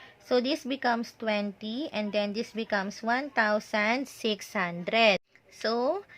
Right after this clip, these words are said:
how many twenties are there in one hundred sixty? That is eight. Eight times twenty, that is one hundred sixty. Subtract.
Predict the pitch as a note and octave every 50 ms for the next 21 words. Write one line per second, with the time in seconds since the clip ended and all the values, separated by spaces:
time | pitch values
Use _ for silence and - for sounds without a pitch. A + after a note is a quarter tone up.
0 | - - - - B3 A#3+ C4+ C#4 C#4 C#4+ D4 D4+ - - C4 C4 B3+ B3+ B3 B3+
1 | C4 C4 - A3+ A#3 A#3 A3+ G3 A3 A3+ A3+ G#3+ A3+ A3+ A3+ A3+ A3 A3 A3 A3+
2 | A#3 A3+ A3+ A3+ A#3+ A#3 A3 - - - - D#4 D4 - - - - A3 G#3 G3+
3 | G3 G3 F3+ G3+ G3 F#3+ F#3+ - G3 G#3+ A3 - - - - C4+ D4 C4+ B3 A#3
4 | - - - G3+ G#3 G3+ - _ G3+ G3 G3 G3+ G3+ F#3+ - - - - A#3 A#3
5 | A#3 A#3+ A#3 - - B3+ C4+ C#4 A#3 F#3+ G#3+ G#3 G#3 G3+ - - G#3+ A3+ C4 D4+
6 | F4 F4+ - - - - - - - - _ _ A3+ A#3+ B3 A#3+ B3 C4 B3 B3
7 | B3 C4 B3+ A#3 - - D4 D4 B3+ - - - G#3+ G#3+ - - - G#3+ G3+ G3+
8 | - - - C4+ C4 C4+ C#4 C#4+ C#4+ D4 D4